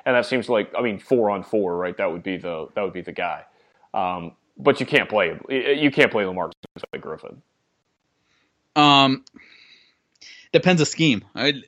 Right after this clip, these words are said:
Speaker 2: I, would you be asking me what I would do against him?
Speaker 1: Yeah, what would you do?
Speaker 2: Um, I would just leave Patrick Beverley open and put, you know, maybe DeJounte Murray on Blake Griffin up top, have LaMarcus or, uh, you know, down in the paint,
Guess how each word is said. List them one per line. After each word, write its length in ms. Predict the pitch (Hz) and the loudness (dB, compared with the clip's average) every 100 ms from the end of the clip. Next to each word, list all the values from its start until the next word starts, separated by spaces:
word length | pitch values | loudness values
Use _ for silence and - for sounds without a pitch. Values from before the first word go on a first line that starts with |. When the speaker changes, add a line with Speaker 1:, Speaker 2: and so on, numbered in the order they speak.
| - | -4
Speaker 2:
I, 100 | 139 143 135 98 | 0 0 -4 0
would 540 | 151 151 131 - - | 4 4 2 -6 -2
you 80 | 165 | 4
be 180 | 165 151 | 6 6
asking 240 | 147 151 | 4 2
me 60 | 139 | 2
what 140 | 123 | 4
I 100 | 120 | 4
would 140 | 139 143 | 2 0
do 100 | 147 | 0
against 380 | 139 147 - | 0 -2 -4
him? 100 | 175 | 4
Speaker 1:
Yeah, 80 | 160 | 8
what 160 | 135 143 | 10 8
would 140 | 131 | 4
you 100 | 120 | -4
do? 200 | 92 85 - _ _ _ _ _ _ _ _ _ _ 143 | -6 -10 -14 _ _ _ _ _ _ _ _ _ _ 2
Speaker 2:
Um, 340 | 143 143 143 _ _ - | 6 6 4 _ _ 2
I 80 | 151 | 4
would 120 | 165 | 4
just 160 | 151 151 | 2 0
leave 100 | 143 | 2
Patrick 300 | 139 135 120 | 0 0 -2
Beverley 360 | 131 131 127 | -2 0 0
open 380 | 120 120 147 165 - | 0 0 -4 -6 -2
and 180 | 131 131 | -2 0
put, 300 | - 139 135 - | 2 4 4 2
you 120 | 135 | 2
know, 100 | 127 | 4
maybe 240 | 127 131 | 4 4
DeJounte 480 | 127 120 123 120 123 | 2 0 0 0 0
Murray 300 | 117 123 131 | 2 2 2
on 160 | 127 120 | 2 0
Blake 240 | 120 123 | 0 2
Griffin 320 | 120 123 135 | 4 2 2
up 160 | 117 117 | -2 -2
top, 320 | - 110 - - - - | 0 0 0 -6 -18 -2
have 220 | 139 120 | 0 0
LaMarcus 600 | 131 127 127 131 135 127 | 0 2 2 2 0 0
or, 340 | 123 127 123 - - - - | 2 4 4 2 -14 -16 0
uh, 500 | 123 120 117 117 120 | 4 6 6 6 4
you 100 | 127 | 2
know, 200 | 131 123 | 2 2
down 420 | 123 120 131 135 135 | -2 0 2 4 2
in 60 | |
the 80 | 127 | 0
paint, 420 | - 139 139 - | 2 2 2 -2